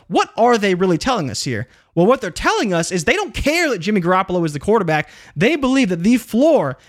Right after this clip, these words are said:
is so high for Davante Adams that he can produce as a approximate wide receiver four overall amongst the total set of all these wide receivers. They have him higher than every player I just mentioned,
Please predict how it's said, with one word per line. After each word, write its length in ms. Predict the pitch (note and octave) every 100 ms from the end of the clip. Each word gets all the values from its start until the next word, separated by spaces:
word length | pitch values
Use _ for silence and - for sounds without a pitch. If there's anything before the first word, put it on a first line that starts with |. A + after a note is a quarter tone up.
| _
is 220 | F3+ F3
so 300 | - A#3 C#4+
high 240 | A#3+ A#3+
for 100 | A3+
Davante 300 | F#3+ G3 G#3
Adams 420 | F3+ F3+ G#3+ A3 - - -
that 100 | F3
he 180 | F#3 C4+
can 160 | D4+
produce 640 | A#3+ A#3 E3+ A#3+ G3 G3+ - _ _ -
as 260 | G#3 F3+ -
a 300 | G3+ F#3+ F3 -
approximate 600 | E3 B3 B3 - A3 D#3+
wide 240 | F3 G#3+
receiver 300 | A3+ B3 A3+
four 340 | - G#3 G3 -
overall 760 | F3+ B3 D4+ F4 D#4+ F#3 F#3 _ _ _
amongst 440 | F#3+ G#3 G#3+ G#3 -
the 160 | B3
total 480 | A3 - A#3+ D#4 E4
set 400 | C4+ D4+ A3+ D3+ - _
of 140 | E3
all 140 | G3+ G3+
these 160 | F#3+
wide 160 | F#3 F3
receivers. 380 | - E3 C#3 B2+
They 120 | G3
have 220 | A#3+ A3
him 120 | A#3
higher 360 | A3 G#3+ G#3+ G#3 - _
than 320 | C#3+ E3 G#3 -
every 260 | G3+ A#3+
player 220 | B3 B3 A#3+
I 80 |
just 180 | G#3+ A3+
mentioned, 460 | A3 A3+ A3+ C4+